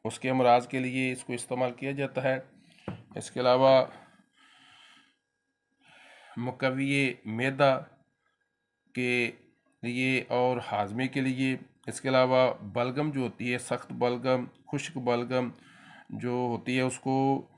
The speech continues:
रकीक करके निकालने के लिए इसको इस्तेमाल किया जाता है।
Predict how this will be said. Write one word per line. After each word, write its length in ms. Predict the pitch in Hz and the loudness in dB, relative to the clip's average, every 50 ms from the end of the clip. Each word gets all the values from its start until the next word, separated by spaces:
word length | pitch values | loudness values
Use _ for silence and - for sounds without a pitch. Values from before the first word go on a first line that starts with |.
| _ _ _ _ _ - | _ _ _ _ _ -4
रकीक 400 | 117 117 117 - 131 135 135 - | -4 -4 -4 -2 -2 -2 -2 0
करके 400 | - 135 127 117 - - 131 131 | 0 -2 -2 -2 -2 -2 -2 -2
निकालने 520 | 120 127 123 - 120 117 120 120 123 131 131 | -2 -4 -2 2 4 4 4 4 2 -2 -2
के 100 | - 131 | -2 -2
लिए 160 | 127 131 131 | -2 -2 -2
इसको 200 | 127 127 - - | -2 -4 -6 -10
इस्तेमाल 400 | 127 - - - 127 127 123 127 | -10 -8 -6 -8 -4 -4 -4 -6
किया 200 | 123 - 135 131 | -6 -6 -8 -6
जाता 340 | 127 135 131 127 131 - 131 | -4 -4 -6 -6 -6 -4 -2
है। 180 | 135 131 131 | 0 0 0